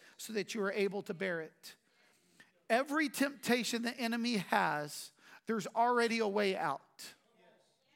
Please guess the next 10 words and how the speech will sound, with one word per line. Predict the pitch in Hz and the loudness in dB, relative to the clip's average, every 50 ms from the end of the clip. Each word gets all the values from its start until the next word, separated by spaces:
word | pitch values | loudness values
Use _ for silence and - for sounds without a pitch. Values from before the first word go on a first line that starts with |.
| _ _ _ _ _ _ _ _ _ _ _ _ _ _ _ _ _ _ _ _ _ _ _ _ _ _ _ _ _ _ _ _ _ _ _ _ _ _ _ _ _ - - | _ _ _ _ _ _ _ _ _ _ _ _ _ _ _ _ _ _ _ _ _ _ _ _ _ _ _ _ _ _ _ _ _ _ _ _ _ _ _ _ _ -8 -4
In | 311 277 | 0 2
His | 233 247 247 220 - | 2 2 2 0 -2
kindness | - - - - 285 294 302 320 311 254 240 214 - - | -4 -6 -2 2 4 4 4 4 2 2 0 -2 -2 -2
and | 247 220 233 | -2 -2 -2
in | 220 208 | -2 -2
His | 208 202 190 156 - | -2 -4 -4 -4 -4
mercy | 202 208 233 285 330 320 262 - - 226 208 196 202 | -2 0 2 2 2 2 0 -2 -4 -2 -2 -2 0
and | 196 190 | 0 -2
His | 202 196 170 147 | -2 -4 -6 -6
love, | 180 190 214 269 311 349 311 240 190 165 151 147 - | -6 -2 4 6 6 6 6 4 2 0 -4 -6 -12